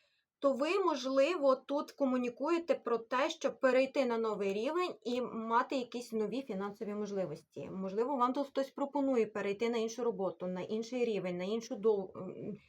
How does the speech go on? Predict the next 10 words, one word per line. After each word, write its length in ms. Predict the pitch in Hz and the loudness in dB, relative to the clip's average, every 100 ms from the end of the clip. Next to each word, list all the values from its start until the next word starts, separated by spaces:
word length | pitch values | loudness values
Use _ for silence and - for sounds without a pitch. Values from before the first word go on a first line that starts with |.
| _ | _
посаду. 540 | 262 254 254 190 175 - - - - - _ _ _ - | -4 2 4 4 0 -10 -14 -20 -20 -20 _ _ _ -2
М, 400 | 233 233 226 - - - 196 - | 0 2 2 0 -6 -14 -14 -6
може 420 | 240 247 233 269 | 0 4 4 4
поїхати 500 | 277 269 269 285 277 | 2 0 2 0 2
за 100 | 269 | 2
кордон, 640 | 277 285 226 233 180 180 - | 2 0 2 2 0 -4 -4
там 260 | 233 233 220 | 0 0 0
за 120 | 233 | -2
фінансами 720 | 240 247 247 220 202 180 185 - _ _ _ _ _ _ _ _ _ - | 0 0 0 -2 -4 -4 -8 -12 _ _ _ _ _ _ _ _ _ -8
також. 440 | 220 180 175 | -6 -4 -6